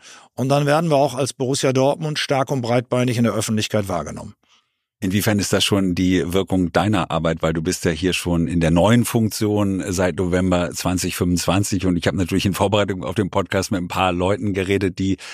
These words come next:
Speaker 2: dich kennen und beobachten und da sagen einige doch schon, dass du das hier ganz schön, äh,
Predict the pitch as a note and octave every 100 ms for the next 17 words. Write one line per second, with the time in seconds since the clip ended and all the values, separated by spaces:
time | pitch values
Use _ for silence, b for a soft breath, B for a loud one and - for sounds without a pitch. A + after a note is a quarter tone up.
0 | B B G#2+ - - A2+ B2 G#2+ F#2+ F#2+
1 | G2 A2+ A2 - F#2+ G2+ - F#2+ F#2+ F2
2 | B B B B - F#2 F#2 F2 D#2 E2
3 | G2+ G#2 - D2+ G2+ G2 F#2+ F2 - -
4 | A2 G#2 F#2+ A2 G2 - G2 F#2+ F#2+ -
5 | G2+ G2 F2+ - F#2+